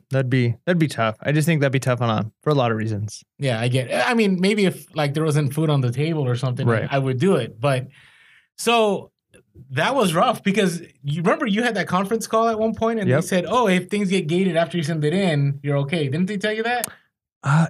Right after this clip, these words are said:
Speaker 1: it was, it, there was something like that. I can't remember exactly how it was phrased, so I don't wanna misrepresent what they said. I know they were very polite, but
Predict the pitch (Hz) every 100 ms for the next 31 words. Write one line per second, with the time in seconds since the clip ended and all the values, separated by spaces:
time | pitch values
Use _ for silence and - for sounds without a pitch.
0 | - _ 185 233 190 - - 156 - 175
1 | 175 - 190 190 185 165 143 135 123 117
2 | 117 160 139 151 139 123 123 120 131 123
3 | 117 117 - _ _ - 131 123 123 117
4 | - 113 117 110 - - _ _ - 131
5 | 131 123 117 120 127 123 120 120 120 120
6 | 113 117 117 120 156 180 175 147 139 135
7 | 127 - 123 131 131 120